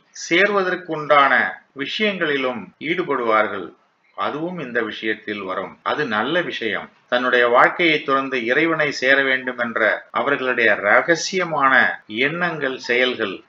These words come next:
மற்றவர்களுக்கு எந்த விதமான தொல்லையும் கொடுக்காது. அதுவும் இந்த சீக்ரெட்டான விஷயங்களில் வரும். உறவுகளிலும் சிலர்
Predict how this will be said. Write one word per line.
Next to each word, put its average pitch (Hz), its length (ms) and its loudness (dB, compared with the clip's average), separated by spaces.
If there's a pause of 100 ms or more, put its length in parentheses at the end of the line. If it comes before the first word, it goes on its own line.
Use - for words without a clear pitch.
(140)
மற்றவர்களுக்கு 180 720 2
எந்த 135 200 0
விதமான 143 360 2 (180)
தொல்லையும் 139 460 -4
கொடுக்காது. 98 460 -4 (200)
அதுவும் 139 340 -4 (640)
இந்த 107 240 -4 (580)
சீக்ரெட்டான 147 840 2 (500)
விஷயங்களில் 104 600 -2
வரும். 87 240 -4 (300)
உறவுகளிலும் 208 800 4 (380)
சிலர் 143 400 4